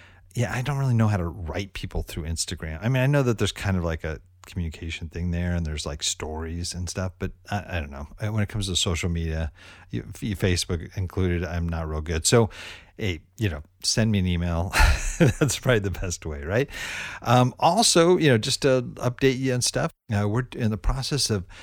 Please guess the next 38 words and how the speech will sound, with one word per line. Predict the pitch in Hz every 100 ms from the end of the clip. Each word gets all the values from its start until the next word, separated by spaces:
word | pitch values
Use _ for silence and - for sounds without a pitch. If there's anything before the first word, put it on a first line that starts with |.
| -
sort | - 226
of | 113
reevaluating | 113 147 131 107 104 120 110 98 90 90 85
our | 82
three | - 104
target | 90 - 92 85 90
markets. | 85 82 80 73 -
As | 87 87
you | 101
know, | 90 90
we | 87 85
are | 76 92 92
still | - - - 101 98 104
in | 101 82
hunt | - - 98 87
for | - - 82 82
apartments, | - - 95 101 101 -
hundred | 92 95 90
plus, | - 95 87 98 -
and, | - 90 82 82 82
uh, | 80 80 - - - - -
we're | - 82 82
also, | 87 95 - 95 90 90
uh, | 85
looking | 87 104 127
to | 117
partner | - 107 113 104
with | 110 -
people | 113 110 107 104 104
and, | 87 82
and, | 87 85 85 85 90
uh, | 87 87
getting | 85 117
creative | - 107 98 104 98
there, | 95 101 104 104 104
uh, | 90
looking | 95 120 120
at | 120